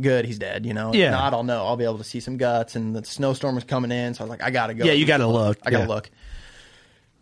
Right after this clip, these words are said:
Speaker 1: Go back. Um, at the shot, it looked like you took a solo cup full of blood and threw it. And I'm like, "Oh, I hit him. Thank goodness I hit him."
Speaker 2: Yeah.
Speaker 1: And after that, I can't find a speck of blood.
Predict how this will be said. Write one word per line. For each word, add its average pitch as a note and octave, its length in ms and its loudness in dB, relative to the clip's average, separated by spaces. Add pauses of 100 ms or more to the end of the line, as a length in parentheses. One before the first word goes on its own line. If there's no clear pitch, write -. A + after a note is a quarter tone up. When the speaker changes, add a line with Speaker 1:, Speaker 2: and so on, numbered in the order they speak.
Speaker 1:
Go D3+ 160 2
back. C#3+ 360 2 (400)
Um, A#2 400 0 (140)
at C#3 200 2
the B2 80 0
shot, B2 400 2
it A2+ 100 -2
looked B2 200 0
like A#2+ 180 0
you A#2 80 -6
took A2+ 220 -2
a A2+ 240 -4
solo B2 300 2
cup - 240 -2
full A2+ 160 2
of G#2+ 60 -4
blood A2+ 280 2
and - 180 -4 (160)
threw A2 260 -2
it. - 160 -6
And A2 100 -6
I'm A2+ 100 -8
like, - 180 -14
"Oh, - 240 -16
I - 80 -14
hit A2+ 160 -6
him. A#2+ 160 -10 (240)
Thank A2 320 -6
goodness A2 320 -2
I G2+ 80 0
hit A2+ 160 -4
him." A2+ 200 -8
Speaker 2:
Yeah. A2 280 4 (480)
Speaker 1:
And B2+ 100 2
after B2 200 -2
that, A2+ 240 2
I - 40 -14
can't - 240 -8
find G#2+ 200 -6
a G#2 60 -8
speck G#2 240 -8
of G#2+ 60 -10
blood. G#2 260 -6